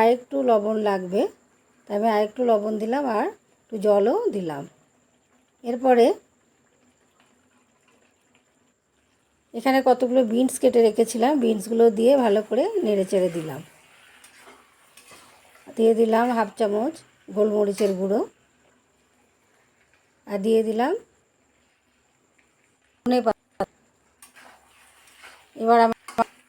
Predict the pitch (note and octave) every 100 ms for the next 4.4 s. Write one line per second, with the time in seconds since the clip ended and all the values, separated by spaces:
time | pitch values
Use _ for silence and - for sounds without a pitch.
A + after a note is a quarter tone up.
0 | - _ - - - - G#3+ A3+ B3+ A#3
1 | B3 _ _ - A#3+ A3+ A3 - - A3+
2 | G3 - _ - - _ _ _ _ _
3 | _ _ - - _ _ _ _ _ _
4 | _ G#3+ A3 A#3+